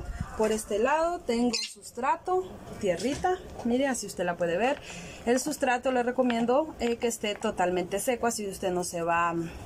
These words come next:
encharcar las manos. Marinero está un poco inquieto. Marinero, ¿qué pasa, papachito? ¿Qué pasa, mamá? Oye,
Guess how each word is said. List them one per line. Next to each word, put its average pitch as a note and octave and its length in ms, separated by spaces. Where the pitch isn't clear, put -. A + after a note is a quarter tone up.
encharcar E3+ 560
las E3 160
manos. C4+ 480
Marinero F#3+ 360
está A3 140
un G#3 80
poco - 180
inquieto. F3+ 500
Marinero, G#3 460
¿qué C4 100
pasa, G#3 380
papachito? G#3+ 680
¿Qué D#4 160
pasa, A#3 460
mamá? A#3 420
Oye, B4 420